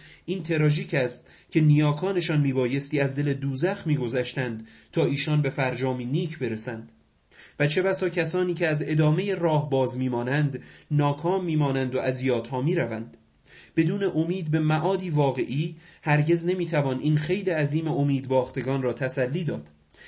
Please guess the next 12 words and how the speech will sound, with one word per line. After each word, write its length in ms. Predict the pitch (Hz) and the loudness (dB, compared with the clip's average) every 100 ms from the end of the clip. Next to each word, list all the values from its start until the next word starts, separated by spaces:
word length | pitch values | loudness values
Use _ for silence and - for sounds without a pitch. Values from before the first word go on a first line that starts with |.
| - | -8
نظریه 640 | 143 147 139 139 156 202 170 | 0 0 0 0 0 0 -2
تاریخ 380 | 160 143 151 | -2 0 0
مارکس 540 | 151 135 147 151 151 - | -2 0 0 0 -2 -2
فقط 300 | 139 143 147 | -2 -2 -2
از 220 | 127 131 | -4 -4
این 180 | 180 170 | -4 -4
حیث 480 | 143 117 110 - - - - - | -2 -2 -2 -6 -8 -18 -20 -2
تراژیک 500 | 143 113 107 107 110 | 0 2 -2 -6 -10
است. 380 | 110 - - - _ _ _ _ _ _ _ - - - | -10 -12 -14 -20 _ _ _ _ _ _ _ -20 -20 -12
این 180 | 190 208 | -6 -4
کیفیتی 640 | 196 185 156 180 196 185 | -2 -2 0 -2 -2 -4
است 240 | 180 - | -6 -8